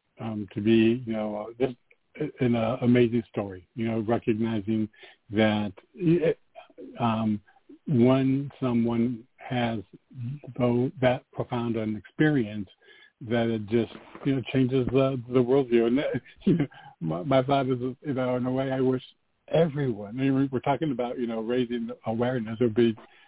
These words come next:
in one sense, w-, wonderful if everyone was at to the point that, that they could have that experience, um, and then, you know, have that shift in consciousness, 'cause I would think that that would be just a, a huge boost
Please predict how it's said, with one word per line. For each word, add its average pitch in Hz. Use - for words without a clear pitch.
in 120
one 139
sense, 123
w-, 123
wonderful 131
if -
everyone 127
was 120
at 107
to 113
the 104
point 180
that, 147
that 156
they 127
could 123
have 151
that 110
experience, 104
um, 110
and 117
then, 113
you 117
know, 110
have 110
that 110
shift 113
in 104
consciousness, 107
'cause 123
I 123
would 117
think 120
that 113
that 123
would 110
be 110
just 113
a, 107
a 110
huge 131
boost 127